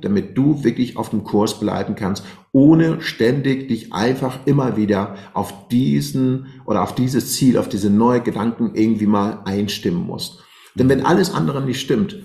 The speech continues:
werden wir morgens nicht aufstehen. Und wenn das dann zu einer Gewohnheit geworden ist, also das Ziel zu einer Gewohnheit geworden ist, dann tun wir was dafür.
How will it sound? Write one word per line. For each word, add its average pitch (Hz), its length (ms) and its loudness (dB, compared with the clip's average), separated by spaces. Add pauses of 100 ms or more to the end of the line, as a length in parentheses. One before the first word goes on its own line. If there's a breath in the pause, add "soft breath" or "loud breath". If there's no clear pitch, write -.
werden 113 280 2
wir 117 120 4
morgens 107 360 0
nicht 110 180 -4
aufstehen. - 600 -6
Und 107 160 0
wenn 117 100 4
das 123 140 0
dann 135 120 -2
zu - 80 0
einer 123 180 2
Gewohnheit 151 560 4
geworden 90 440 -2
ist, 95 180 -10
also 104 200 -2
das 104 340 -4
Ziel 190 380 2
zu - 120 -4
einer 226 180 0
Gewohnheit 98 480 -2
geworden 87 480 -8
ist, - 280 -14 (640 loud breath)
dann 127 640 0
tun 127 260 4
wir 101 120 6
was - 160 -2
dafür. - 460 -10